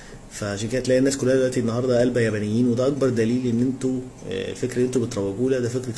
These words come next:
قلة، مش فكر الأكثرية في العالم. الحمد لله رب العالمين إن أنا مقتنع جدًا إن مهما كان الإعلام بيضغط عشان يكتم الأصوات، آه، الصحيحة عشان تبينوا الشذوذ والأفكار المتخلفة دي، فالحق دايمًا في الآخر بينتصر يعني،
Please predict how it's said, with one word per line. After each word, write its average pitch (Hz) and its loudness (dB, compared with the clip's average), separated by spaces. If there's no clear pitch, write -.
قلة، 101 0
مش - -6
فكر 117 0
الأكثرية 107 -2
في 95 -6
العالم. 107 -4
الحمد 110 -4
لله 110 0
رب 104 -4
العالمين 110 0
إن 107 -4
أنا 113 -4
مقتنع 113 -4
جدًا 110 -2
إن 104 -2
مهما 117 0
كان 113 0
الإعلام 110 -2
بيضغط 104 -2
عشان 104 -4
يكتم 117 0
الأصوات، 117 -2
آه، 90 -8
الصحيحة 131 -4
عشان 101 -8
تبينوا 110 0
الشذوذ 117 -2
والأفكار 110 -4
المتخلفة 107 -4
دي، 117 -8
فالحق 101 -6
دايمًا 120 2
في 120 -2
الآخر 117 -2
بينتصر 104 -4
يعني، 92 -14